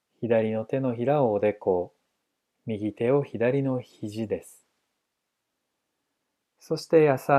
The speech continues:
しく頭を左側に向かって転がしてください。この時、右手は左の肘に向かっ-、肘にくっついたまま動いていきますので、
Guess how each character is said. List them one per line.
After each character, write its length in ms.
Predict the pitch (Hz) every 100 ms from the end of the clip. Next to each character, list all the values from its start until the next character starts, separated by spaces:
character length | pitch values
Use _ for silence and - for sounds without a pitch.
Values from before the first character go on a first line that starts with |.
| 135
し 120 | 135 -
く 240 | - 120
頭 480 | 113 135 131 131 117
を 120 | 101
左 460 | - 117 127 147 151
側 240 | 151 147
に 100 | 139
向 140 | 135
か 160 | 131 131
っ 100 | 123 _
て 120 | 170
転 280 | 170 120 107
が 160 | 104 101
し 100 | -
て 140 | 110
く 100 | -
だ 140 | 95 85
さ 180 | 101
い。 140 | 90 85 _ _ _ _ _ _ _ _ _ _ _ _ _ _ _ _ _ _ -
こ 60 | 156
の 100 | 170
時、 320 | 190 175 160
右 300 | 123 117 127
手 160 | - 131
は 260 | 123 123
左 420 | 120 117 120 131
の 140 | 135 127
肘 320 | 113 117 139
に 140 | 151
向 160 | 127 110
か 160 | - 104
っ-、 100 | - _ 175
肘 320 | - 117 143
に 160 | 123 107
く 140 | 123
っ 20 | -
つ 140 | 180
い 80 | 170
た 100 | 139
ま 160 | 117
ま 140 | 101 95
動 220 | 98 120
い 60 | 117
て 100 | 95
い 40 |
き 120 | -
ま 120 | 98
す 160 | 90 -
の 160 | 95 90
で、 360 | 117 123 131